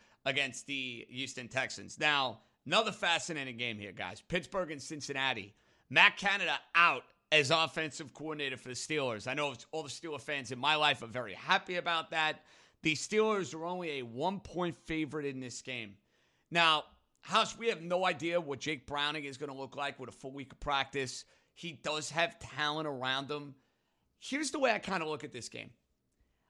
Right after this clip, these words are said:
I kinda think it's a kitchen sink game for the Cincinnati Bengals. You know, the Steelers are coming off an emotional game. They just fired an offensive coordinator. You got Lou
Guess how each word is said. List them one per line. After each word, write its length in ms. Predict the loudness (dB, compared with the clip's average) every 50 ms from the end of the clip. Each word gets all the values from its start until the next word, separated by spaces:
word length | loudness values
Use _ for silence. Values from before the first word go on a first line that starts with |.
| _ _ -2
I 20 |
kinda 320 | -2 -2 0 0 0 0 2
think 180 | 0 0 0
it's 120 | 0 -2 -4
a 40 |
kitchen 400 | -6 -2 0 0 0 0 -2 -2
sink 380 | -2 -4 -2 -2 -2 -4 -2 -2
game 360 | -2 0 0 0 -2 -4 -8
for 120 | -10 -12 -10
the 80 | -10
Cincinnati 640 | -8 -6 -6 -6 -6 -4 -4 -2 -2 -2 -2 -2 -4
Bengals. 560 | -6 -6 -6 -6 -8 -10 -14 -16 -18 -12 -10
You 80 | -6
know, 100 | -4 -4
the 100 | -4 -6
Steelers 460 | -8 -10 -8 -4 -2 -2 0 0 -2 -4
are 60 | -4
coming 260 | -4 -4 0 2 2
off 160 | 2 2 0
an 80 | -2 -8
emotional 560 | -8 -4 -2 -2 -2 -2 -2 -4 -2 -2 0
game. 540 | 2 4 4 6 4 4 2 0 -2 -6 -12 -16 -20 -20 _ _ _ _ _ _
They 80 | -16 -12
just 260 | -10 -8 -8 -8 -10
fired 320 | -6 0 4 4 6 4 4
an 80 | 4
offensive 600 | 4 4 4 4 0 -2 -4 -2 -4 -6 -6 -6
coordinator. 800 | -6 -4 0 2 2 2 4 4 4 4 4 4 2 2 2 0 -2 -8 _ _ _ _ _ _ _
You 140 | -6 -4 0
got 260 | 2 0 0 0 -2
Lou 720 | -4 -2 0 2 4 6 6 4 4 2 -2 -6 -10 -14